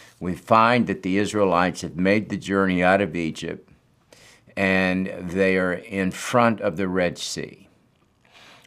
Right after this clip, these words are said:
And on both sides are mountains,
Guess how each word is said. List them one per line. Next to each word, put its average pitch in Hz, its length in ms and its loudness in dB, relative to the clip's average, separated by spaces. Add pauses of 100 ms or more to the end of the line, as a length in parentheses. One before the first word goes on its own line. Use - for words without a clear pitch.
(160)
And 92 360 2
on 87 200 0
both 101 260 2
sides 95 480 2
are 85 100 -4
mountains, 90 1000 -2